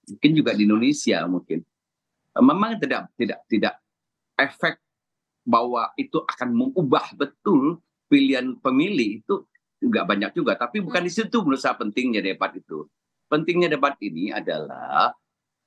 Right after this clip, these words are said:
Speaker 1: rakyat Indonesia pengen tahu gitu loh, apa sesungguhnya yang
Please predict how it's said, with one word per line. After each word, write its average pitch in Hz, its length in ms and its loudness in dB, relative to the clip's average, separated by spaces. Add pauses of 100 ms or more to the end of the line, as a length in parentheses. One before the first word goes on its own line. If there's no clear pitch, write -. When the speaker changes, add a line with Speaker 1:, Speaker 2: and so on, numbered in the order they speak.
Speaker 1:
rakyat 131 240 0
Indonesia 95 640 0
pengen 127 400 -2
tahu 90 560 0
gitu 82 240 -14
loh, 71 220 -10 (720)
apa 170 720 0
sesungguhnya 95 920 0 (420)
yang 110 480 4